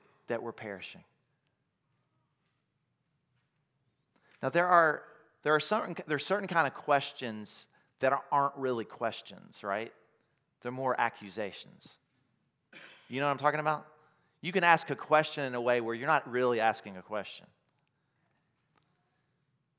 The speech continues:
They're, they're saying, "Teacher, do you, you care for us, right? You care that we're perishing, right?" If I said,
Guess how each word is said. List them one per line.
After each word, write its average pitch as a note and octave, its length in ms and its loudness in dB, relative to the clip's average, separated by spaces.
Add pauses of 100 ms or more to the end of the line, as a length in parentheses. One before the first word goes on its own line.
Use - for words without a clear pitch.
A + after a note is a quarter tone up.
They're, G3 200 -2
they're F#3+ 120 0
saying, D#3+ 280 0
"Teacher, - 340 -6 (640)
do C3 80 -12
you, D3 100 -14 (440)
you G3+ 140 -8
care G#3 320 2
for B2 220 2
us, F2+ 280 -2
right? C#3+ 280 2 (220)
You F3 160 -6
care F3+ 340 0
that C#3 160 0
we're G#2+ 120 -4
perishing, G#2+ 520 -2 (600)
right?" D#3+ 260 -2 (1800)
If C#3+ 100 -8
I D#3+ 120 8
said, D3 480 4